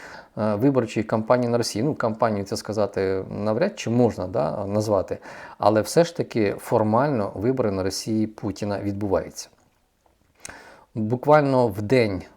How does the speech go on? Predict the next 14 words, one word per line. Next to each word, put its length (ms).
проведення 640
Мюнхенської 560
безпекової 440
конференції, 600
в 20
перший 400
день, 220
стало 280
відомо 320
про 140
те, 180
що 380
Навального 420
вбили. 380